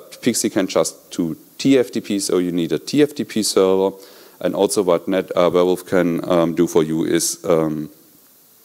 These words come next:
configure a central N F S and also manage your E T C hosts, which will then give you, um, D N S.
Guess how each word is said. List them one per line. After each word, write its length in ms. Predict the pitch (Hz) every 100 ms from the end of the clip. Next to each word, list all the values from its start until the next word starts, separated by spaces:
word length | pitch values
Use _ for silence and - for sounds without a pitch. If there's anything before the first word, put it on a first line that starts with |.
| _ - - _ _ _ _
configure 680 | - - 92 - 98 87 -
a 80 | 85
central 560 | - 85 87 90 82 -
N 120 | 87 85
F 120 | 85
S 440 | 85 95 - - - - - - _
and 300 | 107 92 92
also 400 | 85 85 85 95
manage 360 | 82 78 78 -
your 100 | -
E 40 |
T 140 | - -
C 180 | - 71
hosts, 400 | 71 76 - -
which 180 | -
will 120 | - 76
then 260 | 76 76 -
give 220 | 160 -
you, 320 | 76 76 -
um, 220 | 73 71 67
D 180 | -
N 100 | -
S. 360 | - - -